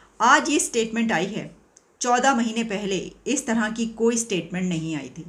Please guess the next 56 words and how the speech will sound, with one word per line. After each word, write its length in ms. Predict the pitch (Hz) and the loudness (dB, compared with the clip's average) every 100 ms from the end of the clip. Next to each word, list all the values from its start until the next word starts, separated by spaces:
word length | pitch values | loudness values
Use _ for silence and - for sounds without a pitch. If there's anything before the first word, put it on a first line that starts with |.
| - | -2
यानी 160 | 233 254 | -2 2
इमरान 260 | 226 208 | 2 0
खान 160 | 208 226 | 0 0
ये 100 | 226 | 0
कह 100 | 202 | 0
रहे 60 | |
हैं 100 | 214 | -2
कि 80 | 226 | -2
जिस 220 | 180 180 | -2 -6
वक्त 140 | 202 - | -10 -10
उनका 340 | 208 226 262 | -8 0 0
दौर 220 | 233 170 | 2 0
था 320 | 170 175 - - _ - | -2 -6 -8 -14 _ -6
चौदह 220 | 180 196 | -2 0
महीने 260 | 196 185 185 | -2 -4 -2
पहले, 200 | 175 - | -4 -2
तो 120 | 226 | -4
उस 180 | 226 220 | -4 -8
वक्त 160 | 214 | -6
तो 80 | 226 | -6
किसी 400 | 220 214 233 226 | -6 -6 -2 -2
में 140 | 196 | -2
जुर्रत 280 | 185 175 190 | -2 -2 -4
नहीं 180 | 208 202 | -6 -8
थी 60 | 214 | -8
कि 100 | 208 | -6
वो 80 | 208 | -6
ये 120 | 185 | -4
बात 220 | 160 160 | -4 -4
करें, 240 | 165 175 - - - - | -8 -12 -16 -20 -20 -6
ऐसी 220 | 202 240 | -4 -4
कोई 160 | 254 277 | -4 -2
statement 420 | 233 190 202 196 | -2 -2 -4 -4
नहीं 160 | 190 | -4
आई 140 | 175 170 | -6 -6
थी। 100 | 196 | -8
तो 120 | 180 175 | 0 2
आज 220 | 202 233 | 2 0
ये 60 | |
statement 480 | 262 208 190 196 180 | -4 -4 -4 -4 -4
आई 140 | 156 208 | -4 -2
है, 220 | 180 175 - - - - _ 170 | -2 -6 -16 -20 -20 -20 _ -2
जो 240 | 233 359 | 2 2
नरेंद्र 400 | 302 240 233 226 | 2 2 2 2
मोदी 280 | 220 220 233 | 2 0 0
की 240 | 226 233 226 | 0 -2 -2
statement 520 | - 196 190 208 175 | 0 0 0 -2 0
आई 160 | 160 | 0
है, 240 | 180 185 180 | 0 -2 -6
"हमारे 480 | 180 196 202 208 208 | -4 -2 0 2 0
लिए 260 | 196 202 | 2 0
ख़तरे 440 | 202 196 170 196 196 | 0 -4 0 2 2
की 260 | 190 190 | -2 -6
घंटी 400 | 170 170 165 185 | -2 -2 -2 -2
बजनी 360 | 165 160 165 165 | -2 -4 -4 -4
चाहिए।" 440 | 170 147 131 113 | -6 -8 -12 -16